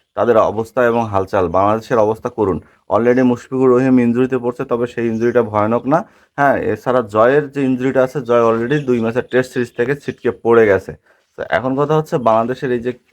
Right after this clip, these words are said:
টেস্ট ম্যাচ যে খেলতে গেছে, সেখানেও বাংলাদেশ চাপে আছে। কারণ পাকিস্তানের এমন একটা অবস্থা, ভাই,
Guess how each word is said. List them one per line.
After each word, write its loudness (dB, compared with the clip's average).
টেস্ট -4
ম্যাচ -2
যে -6
খেলতে 0
গেছে, 0
সেখানেও -2
বাংলাদেশ 0
চাপে -2
আছে। -8
কারণ -6
পাকিস্তানের -2
এমন 2
একটা 0
অবস্থা, 0
ভাই, 0